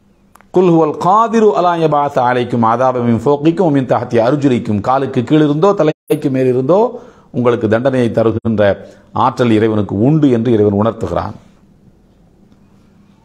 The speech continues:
இப்படியெல்லாம் மனிதன் பகிரங்கமாக தவறுகளை செய்கிற போது, குற்றச் செயல்களை நியாயப்படுத்தப்படுகின்ற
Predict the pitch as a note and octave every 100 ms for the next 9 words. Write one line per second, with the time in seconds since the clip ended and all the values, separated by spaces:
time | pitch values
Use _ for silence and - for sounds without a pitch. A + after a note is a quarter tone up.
0 | _ _ _ _ _ _ _ _ _ _
1 | _ _ _ C#3+ D3+ C#3 B2+ A#2+ A#2 A2
2 | - A#2+ E3 E3 D3 C#3 - - - _
3 | _ _ _ _ _ _ A#2 C#3 A3+ B3
4 | A#3 G3 F#3 E3+ D3 D#3+ D3+ C#3+ C#3 B2
5 | A2 G2 F2+ E2+ - - - _ _ _
6 | _ _ _ _ _ _ - F3 A3 G#3
7 | G3+ F#3+ F3+ C#3 D3+ G#3 G#3 F3+ D#3+ F3
8 | G3+ C3+ C3 A#2+ G2+ F2+